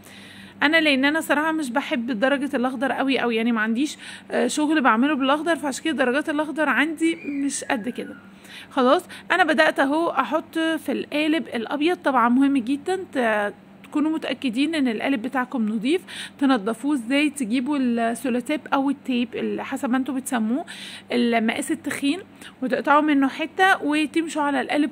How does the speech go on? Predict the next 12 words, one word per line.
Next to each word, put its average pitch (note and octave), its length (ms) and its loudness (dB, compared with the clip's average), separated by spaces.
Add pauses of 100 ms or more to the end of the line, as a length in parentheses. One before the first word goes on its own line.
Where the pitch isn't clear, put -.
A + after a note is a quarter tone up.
كله E4+ 220 2
تنضفوه. B3+ 580 -2 (320)
انا B3 200 4
طلعت A#3+ 380 -2
لكم C#4+ 280 0
الطريقه C4+ 400 0
دي C4+ 140 -2
قبل C4 160 -2
كده E4+ 200 -4
في E4+ 140 -10
كذا D4 200 -4
فيديو. G#3 320 -10